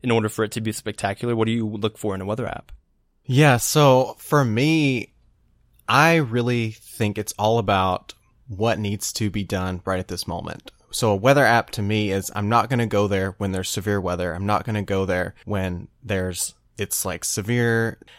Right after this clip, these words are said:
Speaker 2: I go to my weather app when I want a quick snapshot of what the day is going to entail. So do I need to bring an umbrella? Do I need to wear a raincoat? Do I need to put on a jacket? So when I want, when I open a weather app, I want it to tell me these things really quickly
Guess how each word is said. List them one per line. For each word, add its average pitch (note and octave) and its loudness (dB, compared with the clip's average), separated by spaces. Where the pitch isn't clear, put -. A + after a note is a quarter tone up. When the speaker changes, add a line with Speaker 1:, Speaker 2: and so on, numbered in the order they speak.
Speaker 2:
I A#2+ 2
go B2 2
to - -8
my G#2+ 0
weather G#2 0
app G2 -2
when G2 -4
I F#2+ -2
want G2 -4
a F#2+ -8
quick - -2
snapshot G2+ -2
of F#2+ -10
what G2+ -2
the G#2 -4
day F2+ -2
is F2+ -4
going F2 -6
to F2+ -8
entail. - -4
So F2+ -8
do G2+ -2
I G2+ 2
need G2+ 0
to G2 -2
bring F#2 -4
an F2 -8
umbrella? A#2 2
Do F#2+ -8
I F2+ -4
need F#2 -4
to F#2+ -6
wear F2 -6
a E2+ -8
raincoat? G2+ 0
Do F#2+ -8
I F#2 -6
need F#2 -6
to F#2+ -8
put F#2 -6
on F2 -6
a F2 -10
jacket? G2+ -4
So A2 2
when G#2 -4
I C3 2
want, A#2 0
when A#2 0
I B2 2
open B2+ 2
a G#2 0
weather G#2 0
app, F2+ -6
I G#2 2
want A2+ 0
it F2 -8
to G#2 -8
tell G2+ -2
me G2+ -2
these F#2+ -6
things F2+ -6
really C3 -2
quickly G2 -4